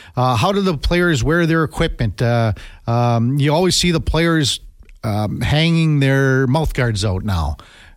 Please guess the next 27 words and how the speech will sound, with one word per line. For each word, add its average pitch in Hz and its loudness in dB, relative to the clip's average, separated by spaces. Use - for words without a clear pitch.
Um, 101 -2
I'm 160 -2
gonna 202 0
throw 175 0
this 151 0
one 117 2
at 107 0
you, 104 0
Duke. 92 -2
See 151 2
if 139 -2
you 127 0
can, 107 -2
if 151 -2
you 165 2
know 151 2
the 147 2
answer 127 0
to 117 -2
this, 127 0
or 254 2
our 247 2
listeners, 117 0
please - -4
text - -4
in. 82 -4
What 175 0